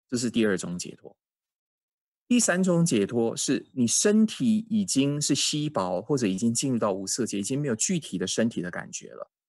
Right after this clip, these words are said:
然后你开始修净观，就是你把不净改变为净，开始观像白骨放光啊，开始观那个身体的这个，呃，不同这个部位它会放光啊，像这样子的，这个是第三个解脱。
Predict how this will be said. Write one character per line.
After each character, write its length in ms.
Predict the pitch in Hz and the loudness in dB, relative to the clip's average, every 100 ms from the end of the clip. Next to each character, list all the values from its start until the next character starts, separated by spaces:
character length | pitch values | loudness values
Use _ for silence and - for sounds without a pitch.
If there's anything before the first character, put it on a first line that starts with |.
| _ | _
然 100 | 127 | 0
后 60 | 156 | 0
你 60 | |
开 160 | 110 139 | 0 -2
始 120 | - | -2
修 300 | 120 117 110 | -2 0 0
净 380 | - 196 127 92 | 0 2 4 2
观， 360 | 104 92 90 90 - | 2 0 0 -4 -6
就 120 | - 160 | -2 0
是 40 | |
你 120 | 135 | 0
把 120 | 117 | 0
不 140 | 92 101 | -2 -2
净 240 | 143 110 | 0 0
改 180 | - 98 | 0 -2
变 240 | - 127 | 0 0
为 140 | 95 87 | 0 -2
净， 280 | - 110 - _ _ _ | 0 0 -2 _ _ _
开 80 | 131 | -2
始 80 | 123 | 2
观 240 | 127 120 | 2 0
像 200 | 120 120 | 0 -2
白 200 | 104 95 | 0 0
骨 180 | 101 92 | 0 -4
放 300 | - 117 95 | -2 -2 -2
光 300 | 107 98 104 | 0 0 0
啊， 340 | 101 95 98 - _ _ | 0 -2 -6 -12 _ _
开 60 | 131 | -2
始 120 | 127 | -2
观 320 | 110 117 117 | 0 0 2
那 80 | 117 | 0
个 180 | 107 101 _ _ _ | -2 -4 _ _ _
身 260 | - 123 127 | -2 0 0
体 160 | - 90 | -2 -2
的 120 | 98 | -2
这 120 | 113 | -2
个， 360 | 98 92 92 - | -2 -4 -6 -10
呃， 180 | 95 87 | -14 -8
不 140 | - | -8
同 260 | - 92 98 | -4 -4 -4
这 80 | 110 | -4
个 100 | 98 | -4
部 200 | 127 107 | -2 0
位 120 | 98 | -2
它 140 | 104 | -2
会 80 | 104 | -4
放 340 | - 123 104 | -2 -4 -4
光 320 | 98 92 92 92 | -4 -4 -4 -8
啊， 240 | 90 92 _ _ _ | -10 -14 _ _ _
像 160 | - 127 | -4 -2
这 100 | 139 | 0
样 140 | 120 | 0
子 140 | 101 85 | -4 -8
的， 180 | - _ | -14 _
这 120 | - 107 | -6 -4
个 120 | 95 | -4
是 240 | 92 85 _ _ _ _ - | -6 -8 _ _ _ _ -4
第 60 | |
三 220 | 110 92 | -2 -2
个 120 | 92 87 | -4 -8
解 180 | - | -14
脱。 100 | _ | _